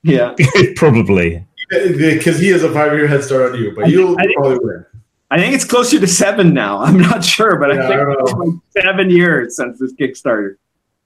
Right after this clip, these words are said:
Speaker 2: Yeah, I don't know.
Speaker 1: <laughs>
Speaker 2: I used to get on with him. I don't. I used to get on with most people. Um, I haven't changed, <laughs> so I've got to wonder what's going on.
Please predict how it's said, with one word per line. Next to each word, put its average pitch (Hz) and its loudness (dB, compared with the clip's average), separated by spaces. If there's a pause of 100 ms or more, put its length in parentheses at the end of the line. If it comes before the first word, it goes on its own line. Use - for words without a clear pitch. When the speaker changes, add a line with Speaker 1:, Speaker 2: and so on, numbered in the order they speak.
(340)
Speaker 2:
Yeah, 95 0 (440)
I 90 -2
don't 87 -8
know. 80 -6 (480)
Speaker 1:
<laughs> - - (1800)
Speaker 2:
I 156 0
used 190 0
to 196 2
get 147 2
on 170 4
with 143 2
him. 92 2
I 104 2
don't. 131 2 (220)
I 117 2
used 113 2
to - -2
get 65 -6
on 95 2
with 95 2
most 123 2
people. 82 -4
Um, 95 0
I 117 2
haven't 127 0
changed, 90 -6
<laughs> - -20
so - 0 (100)
I've - 0
got 143 2
to 143 2
wonder 127 4
what's 113 0
going 131 -2 (140)
on. - -6